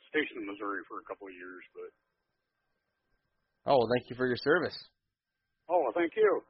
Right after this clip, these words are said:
Speaker 2: Yeah, of course. Brian is also a veteran, our co-host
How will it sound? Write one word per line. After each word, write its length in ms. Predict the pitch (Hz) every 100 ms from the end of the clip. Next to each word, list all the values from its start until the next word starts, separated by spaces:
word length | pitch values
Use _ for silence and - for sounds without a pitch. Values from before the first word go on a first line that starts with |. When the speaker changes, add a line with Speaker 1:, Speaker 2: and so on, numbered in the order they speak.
| _ _ -
Speaker 2:
Yeah, 120 | 123 127
of 60 |
course. 240 | - 135 127 -
Brian 340 | 123 131 139
is 120 | 127 107
also 600 | 127 135 - 120 113 110
a 60 |
veteran, 460 | 107 113 113 123 135
our 100 | 113
co-host 400 | - 127 113 110